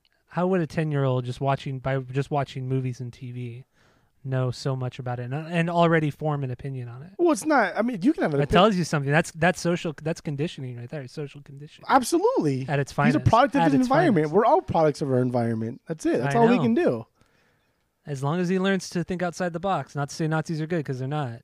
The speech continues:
Speaker 2: The
Speaker 1: but
Speaker 2: only reason why I even know that France as a country even exists is because I've stepped foot on their soil.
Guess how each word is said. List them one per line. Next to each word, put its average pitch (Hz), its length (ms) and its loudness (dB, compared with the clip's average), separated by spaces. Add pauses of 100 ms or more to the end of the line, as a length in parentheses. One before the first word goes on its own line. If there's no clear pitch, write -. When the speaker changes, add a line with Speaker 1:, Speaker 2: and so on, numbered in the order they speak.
Speaker 2:
The 165 140 2
Speaker 1:
but - 100 -4
Speaker 2:
only 302 320 4
reason 254 400 -4
why 190 240 0
I 180 240 -6
even 196 420 -6
know 175 280 -2
that 143 180 -6
France 160 460 -6
as 139 160 -6
a 143 80 -4
country 175 440 -4
even 175 240 -4
exists 123 640 -6
is 156 140 -12
because 170 280 -4
I've 160 160 -4
stepped - 320 -6
foot 208 240 0
on 151 180 -6
their 147 120 -2
soil. 180 340 -6